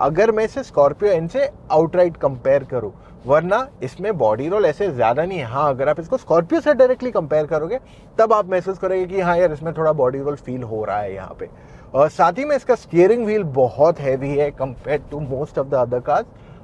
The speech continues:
और यहाँ पे ये clearly उसमें पॉइंट्स लूज कर जाती है। तो अगर आप पहले बार Fortuner चला रहे हो या पहले बार Scorpio, इन दोनों एक एक back to back चलाओगे, आपको Scorpion ज़्यादा comfortable and easy to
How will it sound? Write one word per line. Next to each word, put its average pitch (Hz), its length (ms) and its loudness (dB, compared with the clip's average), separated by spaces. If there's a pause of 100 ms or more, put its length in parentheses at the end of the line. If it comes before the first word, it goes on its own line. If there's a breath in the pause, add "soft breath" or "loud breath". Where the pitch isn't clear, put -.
और 143 220 2
यहाँ 123 440 -2
पे 190 220 0
ये 151 400 -4
clearly 139 500 -4
उसमें 139 320 -12 (140)
पॉइंट्स 135 460 -8
लूज 123 220 -8
कर 117 200 -4
जाती 110 300 -4
है। 107 100 -8
तो 131 180 -4
अगर 143 360 -4 (380 loud breath)
आप 156 160 2
पहले 123 520 -2
बार 175 200 2 (120)
Fortuner 160 420 -2
चला 127 360 2
रहे 143 160 0
हो 143 60 0
या 143 160 0
पहले 127 300 -4
बार 147 160 0
Scorpio, 131 340 -4
इन 139 240 -2
दोनों 127 340 -2
एक 135 220 -2
एक 147 100 -6
back 139 360 -2
to 139 120 -4
back 139 180 2
चलाओगे, 143 380 -2 (360 loud breath)
आपको 170 400 2
Scorpion 190 560 -2
ज़्यादा 151 320 2
comfortable 160 800 -2 (260)
and 151 360 -6 (140)
easy 156 340 -8
to 165 100 -4